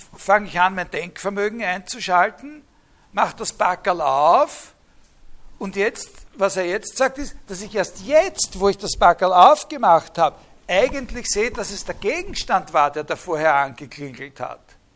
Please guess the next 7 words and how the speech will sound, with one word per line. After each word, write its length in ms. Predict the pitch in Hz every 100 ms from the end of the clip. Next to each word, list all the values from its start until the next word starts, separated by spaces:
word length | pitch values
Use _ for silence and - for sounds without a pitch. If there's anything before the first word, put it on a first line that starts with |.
| - - _ _ _ -
Ne? 220 | 196 302 - _ _ _ _ _ _ _ _ _ _ _ _ -
Verstehen 360 | 180 190 185
Sie? 280 | 190 285 339 _ _ _ _ - - - -
So, 300 | - 214 151 - - - -
also, 360 | 226 196 151 - - - - - - _ - -
ein 160 | 180 294
Szenario, 1000 | - - 226 147 143 180 208 220 277